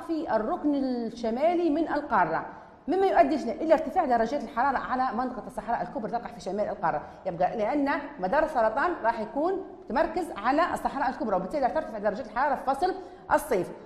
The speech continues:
وتنخفض في جنوبها. يبقى قارة أفريقيا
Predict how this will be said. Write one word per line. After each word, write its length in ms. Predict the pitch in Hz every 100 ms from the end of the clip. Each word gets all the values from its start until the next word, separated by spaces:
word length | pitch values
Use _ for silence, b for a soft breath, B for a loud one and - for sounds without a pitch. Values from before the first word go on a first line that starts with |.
| B
وتنخفض 640 | 202 202 392 381 349 339 339
في 220 | - 349
جنوبها. 640 | 262 262 311 190 196 175 - -
يبقى 480 | - 190 214 208 - -
قارة 340 | 381 427 349
أفريقيا 420 | 339 349 339 339